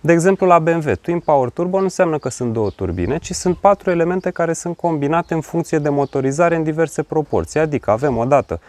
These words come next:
injecție directă, sistem de distribuție variabilă dublă Vanos,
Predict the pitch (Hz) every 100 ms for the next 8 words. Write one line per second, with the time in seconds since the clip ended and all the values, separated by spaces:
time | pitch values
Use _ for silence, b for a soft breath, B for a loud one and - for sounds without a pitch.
0 | b b 196 175 160 151 120 104 87 -
1 | 127 175 B B B - 151 180 175 156
2 | 151 143 139 147 - 135 127 123 135 127
3 | 113 107 113 127 95 80 - - 107 117
4 | 104 147 -